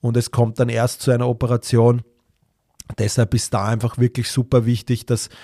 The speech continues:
wirklich mit einem Sportarzt des Vertrauen oder Sportärztin der Vertrauen abklären zu lassen, was wirklich auch für den Sport, für die Karriere das Wichtige ist und, äh, auch für die Gesundheit, äh,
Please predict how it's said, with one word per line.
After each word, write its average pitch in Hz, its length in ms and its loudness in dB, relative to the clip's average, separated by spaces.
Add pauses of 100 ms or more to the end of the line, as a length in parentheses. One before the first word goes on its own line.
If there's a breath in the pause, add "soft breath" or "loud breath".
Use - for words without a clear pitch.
(240 loud breath)
wirklich 127 440 2
mit 120 180 -2
einem 120 120 -2
Sportarzt 117 600 -2
des 120 140 -4
Vertrauen 110 520 0
oder 117 160 0
Sportärztin 117 720 -4
der 117 120 0
Vertrauen 117 440 -2 (100)
abklären 123 680 -2
zu 127 140 0
lassen, 120 440 0
was 120 220 2
wirklich 123 380 2
auch 113 220 0 (300 loud breath)
für 143 240 4
den 143 160 4
Sport, 120 520 4
für 135 160 2
die 123 140 0
Karriere 120 760 2 (460 loud breath)
das 117 260 0
Wichtige 123 500 2
ist 113 220 -2
und, 117 320 -8
äh, - 40 -14
auch 147 680 -8
für 135 100 0
die 120 80 4
Gesundheit, 127 840 4
äh, - 160 -10